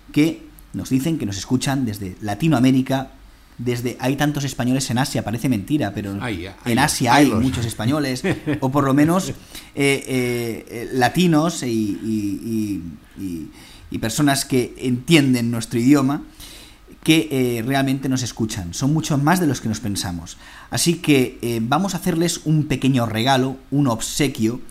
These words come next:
Speaker 1: dentro de nuestras posibilidades. Y hay veces que utilizar las ondas de internet, por llamarle de alguna manera, para poder ayudar a, a una persona que posiblemente lo necesite en el otro lado del mundo, pues pueda,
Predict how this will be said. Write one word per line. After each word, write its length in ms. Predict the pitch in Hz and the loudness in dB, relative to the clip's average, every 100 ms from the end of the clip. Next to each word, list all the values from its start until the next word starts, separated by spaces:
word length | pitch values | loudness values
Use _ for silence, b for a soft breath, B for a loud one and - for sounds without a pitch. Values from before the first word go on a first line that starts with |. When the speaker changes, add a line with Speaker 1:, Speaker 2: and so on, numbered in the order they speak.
| B - | B -4
Speaker 1:
dentro 320 | 123 127 135 | -4 -2 -2
de 100 | 131 | -2
nuestras 340 | 117 - 117 | -4 -6 -8
posibilidades. 840 | - 117 123 110 107 127 110 95 - | -6 -4 0 2 2 2 0 -4 -4
Y 100 | 131 | -2
hay 40 | |
veces 400 | 147 147 180 175 B B - | 0 0 -2 -4 B B -2
que 100 | 127 | 0
utilizar 600 | 123 131 123 160 165 - B B B | 2 2 2 2 2 0 B B B
las 240 | 131 127 165 | -2 0 0
ondas 340 | 160 156 151 | 0 0 0
de 60 | 143 | 0
internet, 760 | 135 123 117 117 151 110 - - | 0 0 0 2 2 0 -6 -8
por 100 | 113 | -4
llamarle 360 | 107 120 135 131 | 0 2 2 0
de 80 | 117 | 0
alguna 260 | 123 135 | 2 2
manera, 440 | 117 117 127 98 - b b - | 2 0 0 -2 -8 b b 0
para 200 | 120 113 | 0 2
poder 220 | 117 143 | 0 2
ayudar 280 | 165 147 139 | 2 4 4
a, 80 | 127 - | 0 0
a 40 | |
una 200 | 131 147 | 2 2
persona 460 | 131 110 - 139 107 | 0 -4 -2 0 0
que 120 | 107 | -4
posiblemente 760 | 104 101 - 131 123 127 120 110 | -8 -8 -2 0 2 2 2 0
lo 100 | 107 | -2
necesite 560 | 104 104 175 170 90 b b b | -4 -2 -2 -2 -6 b b b
en 100 | 107 | -6
el 140 | 107 131 | -2 0
otro 180 | 135 143 | 0 2
lado 140 | 160 | 2
del 140 | 120 | 2
mundo, 340 | 147 160 113 - - b b - | 2 2 0 -4 -12 b b -10
pues 340 | 123 120 110 B B B - | -4 -2 -4 B B B -4
pueda, 460 | 127 135 131 127 | 0 2 0 -2